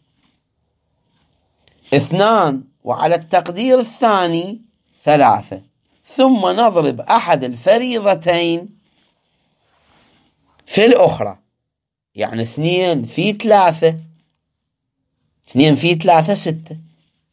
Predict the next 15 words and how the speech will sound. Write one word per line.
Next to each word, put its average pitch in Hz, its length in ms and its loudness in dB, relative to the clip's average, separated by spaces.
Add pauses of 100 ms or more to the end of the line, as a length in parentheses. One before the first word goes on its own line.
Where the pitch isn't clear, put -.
(1300)
حصتين 180 560 -2
في 202 200 -8
ثلاث 160 400 -2
حصص، - 580 -16 (1700)
ثم 151 400 4
تضرب 127 480 0
إحدى 123 340 -4
الفريضتين 107 840 -8
في - 160 -10
الأخرى، - 400 -12
وحاصل 226 680 0
الضرب 240 420 -2
ستة، 165 880 -2 (2000)
ثم 170 460 2
يضرب 147 580 2